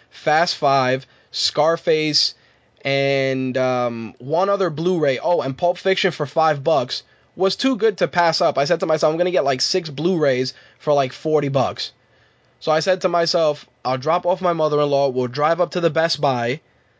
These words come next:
that's in another shopping center up the block, and we'll be good money. We'll get in there, they open at midnight, we'll run in with the rest of the cockroaches, grab our shit, and break out."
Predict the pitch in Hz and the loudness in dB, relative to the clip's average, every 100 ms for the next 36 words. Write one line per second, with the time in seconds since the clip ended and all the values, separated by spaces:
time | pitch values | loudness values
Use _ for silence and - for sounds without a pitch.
0 | _ _ 127 143 139 135 139 135 165 190 | _ _ -6 0 0 0 0 2 0 0
1 | 151 160 139 127 135 147 139 131 - 117 | 0 0 0 -2 -2 0 2 0 -2 -4
2 | 117 107 156 - _ _ _ _ - 165 | -2 -2 -4 -8 _ _ _ _ -6 -2
3 | 185 185 185 156 170 170 143 185 180 233 | 2 0 0 0 0 -2 -2 -2 0 -2
4 | 233 113 135 151 156 160 165 160 117 139 | 0 -2 -2 0 0 0 0 0 0 -2
5 | 156 151 147 151 151 156 143 127 117 143 | -2 -2 -2 -2 0 0 0 -2 -2 0
6 | 165 160 156 151 151 151 151 139 160 147 | 0 -2 -4 -2 -2 -4 -10 -4 0 0
7 | 156 151 139 160 175 - - - 117 147 | 2 0 0 -4 -6 -14 -20 -14 -6 -2
8 | 160 175 180 180 - 151 143 - _ _ | 0 2 0 0 -2 0 0 -2 _ _
9 | - 131 135 143 151 - 208 123 | -6 -4 -2 0 0 0 -2 -2